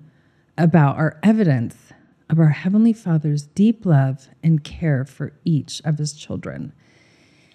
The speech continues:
And to be honest, building a relationship with the Holy Ghost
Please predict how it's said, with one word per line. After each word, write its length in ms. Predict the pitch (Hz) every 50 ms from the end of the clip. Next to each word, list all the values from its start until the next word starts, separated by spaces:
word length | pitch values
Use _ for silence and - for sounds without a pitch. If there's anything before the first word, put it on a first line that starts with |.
| _ -
And 140 | 247 262
to 100 | 269 320
be 200 | 320 359 349 330
honest, 600 | - 196 185 180 180 180 190 196 - - - - - _ - - 151 -
building 400 | - 247 262 247 269 277 269 226
a 80 | 180 185
relationship 720 | 185 185 180 185 185 190 - - 190 165 - - 165 147
with 140 | - 160 -
the 80 | 170 156
Holy 260 | 135 160 190 202 202
Ghost 480 | 196 - 156 156 165 160 - - -